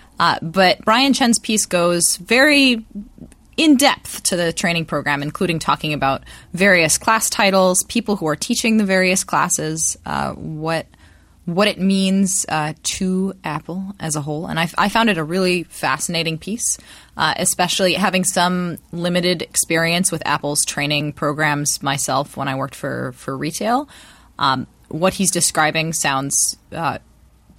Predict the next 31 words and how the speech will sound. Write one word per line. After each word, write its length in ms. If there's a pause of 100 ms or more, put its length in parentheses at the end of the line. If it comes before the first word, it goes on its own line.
(280)
not 160
necessarily 320
similar, 320
'cause 140
a 60
lot 160
of 60
the 60
stuff 180
that 100
I 60
was 140
doing 220
was 160
online, 520
but, 220
um, 380 (640)
in 180
the 80
same 380
vein 560 (100)
of, 500 (200)
of 320
the 80
training 640 (120)
that 140
I 140
was, 360 (140)
uh, 300
privy 260
to. 320